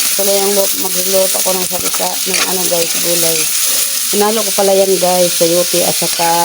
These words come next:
ano, sayote at saka kalabasa, guys. Kasi, yan lang, guys, yung luto natin. Simpleng luto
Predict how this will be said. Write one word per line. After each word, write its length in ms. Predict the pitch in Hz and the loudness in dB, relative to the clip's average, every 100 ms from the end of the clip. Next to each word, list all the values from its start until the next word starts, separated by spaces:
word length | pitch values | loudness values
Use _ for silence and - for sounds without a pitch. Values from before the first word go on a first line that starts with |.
| 175 175 - - - - - - - - 160 | 0 -2 -4 -4 -4 -4 -4 -4 -4 -2 -2
ano, 320 | 165 165 165 | -2 0 -2
sayote 640 | 156 156 - 165 160 156 - | -2 -2 0 2 2 2 0
at 120 | 90 | 0
saka 240 | - - 160 175 - - - - - - - - - - - - - - - - - - - - | -2 0 0 -2 -4 -4 -4 -4 -4 -4 -4 -4 -4 -4 -4 -4 -4 -4 -4 -4 -2 -2 -4 -2
kalabasa, 480 | 180 175 170 - 175 165 | 0 2 0 -2 -4 -2
guys. 240 | 156 151 - - - - - - - - - - - | -2 -2 -4 -4 -4 -2 -2 -4 -4 -4 -4 -4 -2
Kasi, 360 | - - - 160 - - - - - - - - - - - - - - - - - - - - - - 104 95 - - 170 135 151 - 190 | -2 -2 -2 -4 -4 -6 -6 -6 -6 -6 -8 -6 -6 -6 -6 -6 -6 -6 -6 -8 -8 -8 -8 -6 -4 -4 -4 -4 -6 -6 -6 -6 -6 -4 2
yan 240 | 202 226 | 2 2
lang, 160 | 233 226 | 0 0
guys, 240 | 214 214 | 2 0
yung 160 | 208 202 | 0 0
luto 160 | 196 190 | 0 0
natin. 240 | 190 185 185 | 0 0 0
Simpleng 480 | 202 190 180 185 180 | 2 2 2 2 2
luto 240 | 165 165 | 2 0